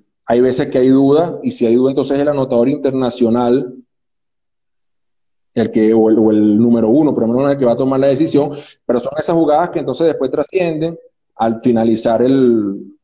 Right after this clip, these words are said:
el juego o al finalizar el torneo se hace como un, un informe, bueno, mira, pasó esta situación, esta situación, esta situación, ¿qué va a pasar o cómo lo vamos a anotar? ¿Se anotó bien? ¿Se anotó incorrectamente?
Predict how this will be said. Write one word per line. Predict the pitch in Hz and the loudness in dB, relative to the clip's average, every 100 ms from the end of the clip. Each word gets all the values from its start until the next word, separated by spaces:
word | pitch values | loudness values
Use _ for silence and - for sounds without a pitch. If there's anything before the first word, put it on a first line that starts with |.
| - | -6
el | 107 | -4
juego | 101 147 165 165 139 | 0 2 2 2 2
o | 123 | 2
al | 107 | 0
finalizar | 117 107 104 107 | -2 -4 -6 -4
el | 120 | -4
torneo | 131 120 123 | -2 -4 -4
se | 127 | -4
hace | 110 127 | -6 -4
como | 120 110 | -4 -4
un, | 110 107 110 104 98 95 _ | -6 -8 -10 -12 -16 -20 _
un | 107 | -8
informe, | 120 117 143 139 | -6 -2 0 0
bueno, | 127 127 | -2 -2
mira, | 123 113 | -4 -4
pasó | 95 101 | -6 -12
esta | 113 | -14
situación, | 123 113 113 | -12 -10 -10
esta | 113 117 | -10 -10
situación, | 113 110 | -12 -12
esta | 110 | -10
situación, | 120 127 135 160 160 - - _ _ _ | -8 -8 -8 -12 -14 -20 -20 _ _ _
¿qué | - 120 | -2 0
va | 127 | 2
a | |
pasar | 143 131 139 143 | 0 -2 0 0
o | 143 | -2
cómo | 123 135 | -2 -2
lo | 127 | 0
vamos | 120 135 | 0 -2
a | |
anotar? | 131 120 139 | -4 -2 0
¿Se | 123 | 0
anotó | 113 110 127 | -4 -2 0
bien? | 135 156 139 | 2 2 0
¿Se | 120 | -4
anotó | 117 - 117 | -6 -6 -6
incorrectamente? | 131 135 135 131 135 147 156 127 95 | -6 -6 -6 -6 -4 -2 -4 -6 -16